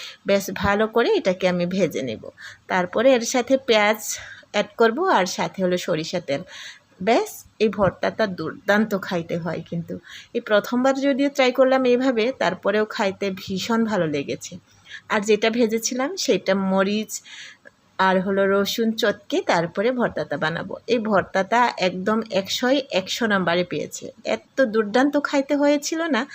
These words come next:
আমি আপনাদের বলে বোঝাতে পারবো না। এটার টেস্টটা যদি চা-, পাইতে চান তাহলে অবশ্যই ট্রাই করতে হবে,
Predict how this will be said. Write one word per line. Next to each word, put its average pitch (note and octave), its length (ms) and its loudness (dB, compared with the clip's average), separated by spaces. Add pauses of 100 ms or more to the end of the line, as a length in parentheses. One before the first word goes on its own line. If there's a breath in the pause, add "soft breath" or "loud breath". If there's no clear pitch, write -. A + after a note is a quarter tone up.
(320 loud breath)
আমি F#3+ 220 0
আপনাদের F#3+ 420 2
বলে F#3+ 320 4
বোঝাতে E3+ 400 -6
পারবো D#3 280 -4
না। D#3+ 140 -8 (380 loud breath)
এটার G#3 260 0 (160)
টেস্টটা G3+ 440 2
যদি A3 280 0
চা-, A3 180 0 (360)
পাইতে G#3+ 300 4
চান C4+ 400 0
তাহলে G3+ 440 0 (160)
অবশ্যই C#4+ 460 2
ট্রাই C#4+ 260 4
করতে C#4 320 4
হবে, C4+ 320 2